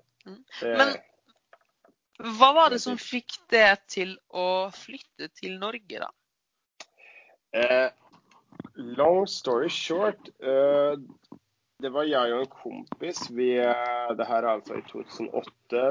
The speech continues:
Speaker 2: Vi var, eh, vi var litt lei, eh, altså tilværelsen, eh, hjemme. Altså, vi hadde lyst på litt eventyr, også som alle andre svensker. Altså, når det er i tjue-årene,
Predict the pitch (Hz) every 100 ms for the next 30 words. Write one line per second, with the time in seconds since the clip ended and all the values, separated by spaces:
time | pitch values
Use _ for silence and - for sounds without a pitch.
0 | 131 110 113 113 104 110 107 107 107 107
1 | 107 107 107 104 _ - - - 104 104
2 | 110 117 117 - 104 104 113 165 180 175
3 | - _ _ _ _ _ _ _ _ _
4 | _ - 107 107 107 107 107 104 101 87
5 | - 107 - 107 117 95 98 95 - 113
6 | 117 - - - - - _ - 104 95
7 | 95 95 107 101 160 - - - 110 113
8 | 113 160 131 - 120 113 120 113 107 147
9 | 202 202 - 123 - 123 - 123 120 117
10 | 113 113 123 113 - 147 165 147 - _
11 | - - 113 110 113 110 107 104 107 107
12 | - 117 107 107 117